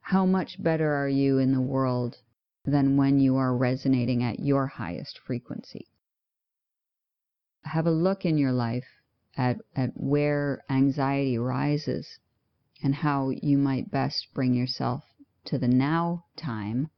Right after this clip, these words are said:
where everything's okay. And what happens next,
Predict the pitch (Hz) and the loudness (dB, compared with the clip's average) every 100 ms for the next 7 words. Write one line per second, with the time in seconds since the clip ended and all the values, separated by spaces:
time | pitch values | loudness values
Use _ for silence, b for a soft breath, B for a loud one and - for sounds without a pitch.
0 | _ _ _ _ _ _ _ _ _ _ | _ _ _ _ _ _ _ _ _ _
1 | - 156 147 147 147 - 147 160 190 214 | -6 -2 0 0 -2 -4 -4 0 0 2
2 | 233 233 220 208 202 220 220 147 _ _ | 2 2 0 -2 -2 -2 -2 -8 _ _
3 | _ _ _ _ _ _ _ _ _ _ | _ _ _ _ _ _ _ _ _ _
4 | - 143 151 175 185 202 190 180 190 208 | 0 2 2 -2 -2 0 0 0 0 -2
5 | - - | -8 -20